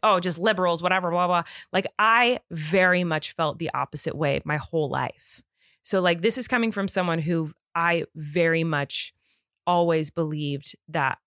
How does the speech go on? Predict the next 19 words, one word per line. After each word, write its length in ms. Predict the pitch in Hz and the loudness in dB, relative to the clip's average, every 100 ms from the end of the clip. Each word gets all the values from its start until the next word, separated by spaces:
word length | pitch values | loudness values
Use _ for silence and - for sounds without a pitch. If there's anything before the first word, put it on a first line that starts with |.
| - | -8
abortion 460 | 165 160 151 - 156 | -4 -2 -4 -4 -4
was 160 | 143 | -4
wrong 420 | 147 147 139 139 139 | -4 -2 -2 -2 -4
and 160 | 156 143 | -8 -6
bad. 440 | 135 135 135 139 _ _ _ _ | -4 -4 -4 -8 _ _ _ _
And, 480 | 156 143 135 135 135 - - | -4 -2 -4 -6 -8 -12 -6
um, 480 | 156 135 131 143 - _ - _ | -4 -2 -4 -8 -12 _ -20 _
and 160 | 175 175 | -2 0
then 380 | 165 151 147 - _ _ _ _ _ 110 - - | 2 0 -2 -6 _ _ _ _ _ -20 -20 -12
later 500 | 170 185 165 151 151 | -2 0 2 2 0
in 160 | 165 | 0
life, 380 | 143 135 147 - | 0 -2 -4 -6
once 220 | 151 151 | -6 -4
I 60 | 151 | -4
became 260 | 143 147 147 | -4 -2 -2
an 100 | 143 | -2
adult 520 | 147 139 135 - - - - | -2 -2 -2 -2 -2 -4 -4
and 320 | 151 135 131 | -2 -2 -4
started 440 | - 156 147 143 | -2 0 -2 -4